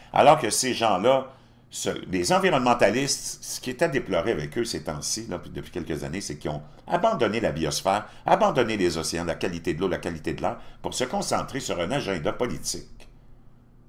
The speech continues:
qui est de dépouiller la classe moyenne de son mode de vie.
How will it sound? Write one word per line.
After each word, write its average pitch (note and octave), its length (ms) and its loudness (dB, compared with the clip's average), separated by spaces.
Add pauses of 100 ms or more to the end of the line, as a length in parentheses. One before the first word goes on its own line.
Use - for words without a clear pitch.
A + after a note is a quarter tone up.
(220)
qui - 140 -2
est G#2+ 60 2
de F3+ 120 2
dépouiller D3+ 540 4
la F#2+ 100 2
classe - 320 0
moyenne F#2 480 -2 (640)
de - 120 -8
son F2 240 -2
mode D2 200 0
de D#2 100 -6
vie. D2 280 -6